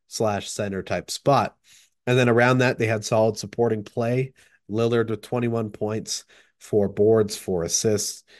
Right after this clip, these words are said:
uh, three of eight from three. They got sixteen points from Malik Beasley, four of eight from three,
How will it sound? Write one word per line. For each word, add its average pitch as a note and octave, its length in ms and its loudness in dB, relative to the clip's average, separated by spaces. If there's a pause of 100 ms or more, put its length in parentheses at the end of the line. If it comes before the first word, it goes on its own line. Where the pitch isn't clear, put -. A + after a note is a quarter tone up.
(200)
uh, F2 260 -8
three A2 200 -2
of F#2 80 -2
eight G#2 220 0
from - 120 -10
three. G#2+ 420 -2 (420)
They G2+ 80 -2
got F#2+ 120 0
sixteen A#2 440 -2
points G#2+ 260 0
from G#2 160 -2
Malik G2 300 -2
Beasley, A2+ 340 -2
four G#2 320 0
of F#2+ 80 -2
eight - 180 0
from G#2+ 160 -8
three, G#2+ 380 -2